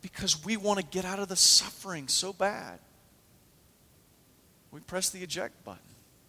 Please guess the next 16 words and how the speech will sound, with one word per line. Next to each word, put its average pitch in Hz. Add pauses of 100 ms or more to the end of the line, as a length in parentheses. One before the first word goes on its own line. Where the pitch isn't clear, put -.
(400)
It's -
like, 160
"Man, 175
God, 175 (320)
just, - (220)
I'll -
do 214 (160)
anything 269
to 180
get 160
out 143
of 117
this." - (1300)
And 147
sometimes 220
God, 208